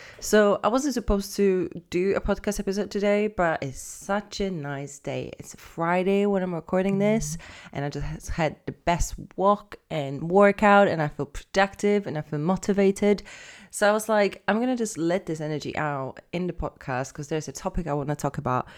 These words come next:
and no one's in the house." So I was just like, "Let's just use this moment and just go with the intuition that it's the right moment to do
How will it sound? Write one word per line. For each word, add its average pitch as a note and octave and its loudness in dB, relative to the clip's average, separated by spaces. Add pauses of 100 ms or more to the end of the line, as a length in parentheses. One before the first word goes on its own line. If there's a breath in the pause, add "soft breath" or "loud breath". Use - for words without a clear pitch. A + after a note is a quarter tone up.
(280 loud breath)
and C#3 -4
no A3 2
one's G3 4
in F#3 0
the D#3+ 0
house." D#3+ 2
So D3 0
I C#3 2
was C#3+ -2
just - -12
like, B2+ -6
"Let's G#4+ -2
just - -10
use F#3+ -2
this E3+ -4
moment D#3 0
and C3+ -6
just - -10
go F3 0
with F3 2
the D#3+ -2
intuition C#3 -6
that - -10
it's - -14
the - -8
right C#3+ -2
moment B2+ -10
to - -12
do A2+ -10